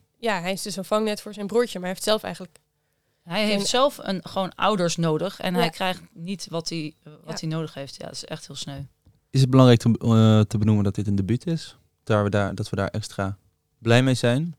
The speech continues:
Speaker 2: Dat lijkt me wel, want dat was ook, eh, een van de dingen waardoor het, deze echt doorslaggevend, eh, gewonnen heeft. Het ging een beetje tussen twee, eh, titels. En, eh, toen zei ik van, "Ja, daar zit wel een debuut bij van Nederlandse bodem." Dus dat heeft wel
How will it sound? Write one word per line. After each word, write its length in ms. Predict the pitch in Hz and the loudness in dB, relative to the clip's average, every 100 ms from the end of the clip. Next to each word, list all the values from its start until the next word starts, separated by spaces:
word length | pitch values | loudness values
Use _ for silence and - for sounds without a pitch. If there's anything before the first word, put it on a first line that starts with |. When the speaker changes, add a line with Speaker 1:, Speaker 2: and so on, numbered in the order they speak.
| _ | _
Speaker 2:
Dat 200 | - 160 | -12 -8
lijkt 180 | 143 135 | -8 -6
me 80 | 156 | -4
wel, 220 | 185 214 | -4 -4
want 140 | 160 | -4
dat 140 | 160 160 | -6 -8
was 200 | 160 175 | -6 -6
ook, 220 | 165 - | -6 -8
eh, 220 | 165 160 | -6 -4
een 160 | - 165 | -2 -4
van 100 | 165 | -4
de 100 | 160 | -6
dingen 320 | 143 170 165 | -6 -6 -6
waardoor 320 | 151 156 156 156 | -6 -6 -6 -6
het, 160 | 156 - 160 | -8 -12 -10
deze 240 | 160 156 | -6 -4
echt 160 | 156 127 | -6 -6
doorslaggevend, 840 | 156 151 151 151 156 151 156 151 - | -6 -4 -6 -6 -6 -4 -6 -6 -6
eh, 320 | 143 143 143 143 _ _ _ | -6 -6 -10 -14 _ _ _
gewonnen 360 | _ - 170 156 | _ -10 -6 -6
heeft. 120 | 151 | -6
Het 140 | 151 | -8
ging 140 | - 175 | -6 -4
een 60 | |
beetje 240 | 170 165 - | -2 -4 -6
tussen 300 | - 160 160 | -8 -8 -8
twee, 480 | - 170 165 160 156 | -4 -2 -2 -2 -4
eh, 420 | 156 156 151 147 135 | -4 -6 -6 -8 -12
titels. 520 | _ 180 185 190 - - _ _ _ _ _ _ _ | _ -12 -10 -8 -8 -12 _ _ _ _ _ _ _
En, 280 | 160 165 165 | -10 -8 -6
eh, 260 | 160 156 | -6 -6
toen 320 | 156 - _ - | -8 -12 _ -18
zei 100 | 147 | -16
ik 80 | |
van, 120 | - 156 | -8 -6
"Ja, 100 | 156 | -4
daar 140 | 156 | -6
zit 180 | 151 151 | -6 -4
wel 220 | 151 151 | -4 -2
een 220 | 156 147 175 | -4 -8 -14
debuut 340 | 143 131 165 | -18 -14 -6
bij 340 | 151 156 156 160 | -2 -2 -4 -8
van 240 | - 156 | -12 -6
Nederlandse 420 | 156 151 151 156 | -4 -4 -6 -8
bodem." 460 | 139 151 143 143 147 | -8 -10 -10 -14 -18
Dus 280 | 151 143 - | -18 -14 -12
dat 300 | 147 143 - | -14 -14 -14
heeft 280 | - 147 131 | -8 -8 -6
wel 340 | 156 143 139 | -6 -6 -8